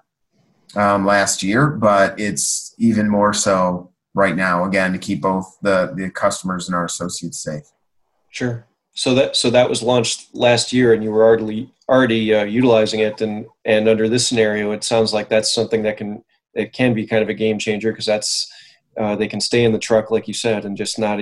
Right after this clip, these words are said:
Speaker 2: not have to enter the branch and engage too much with, uh, with your employees.
Speaker 1: Yeah, yeah, especially now. I mean, we entered into a four-week sprint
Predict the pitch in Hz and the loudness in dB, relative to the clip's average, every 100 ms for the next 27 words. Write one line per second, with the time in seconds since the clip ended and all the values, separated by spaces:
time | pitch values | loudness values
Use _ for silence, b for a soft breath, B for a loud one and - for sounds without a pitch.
0 | - - 110 107 - 117 120 110 110 104 | -8 -4 -2 -2 -2 -2 -2 -2 -4 -4
1 | 98 107 101 101 - 101 98 _ _ _ | -8 -8 -6 -6 -8 -8 -10 _ _ _
2 | _ - 113 107 101 - 117 107 107 - | _ -12 -6 -4 -4 -6 -4 -2 -2 0
3 | 110 107 - 113 104 101 - 92 - 104 | 0 -2 -4 -4 -4 -6 -10 -16 -8 -6
4 | 101 92 107 101 113 - _ _ 120 110 | -6 -4 -4 -4 -10 -18 _ _ 0 2
5 | 92 87 73 107 104 139 - 180 175 185 | 4 0 0 2 4 4 4 2 2 2
6 | 156 127 123 120 120 117 113 110 117 117 | 4 4 6 6 6 4 4 2 4 4
7 | 113 113 113 110 104 - 113 107 107 101 | 2 0 0 0 -2 -2 0 0 0 -2
8 | - - 104 101 98 | -4 0 2 2 -2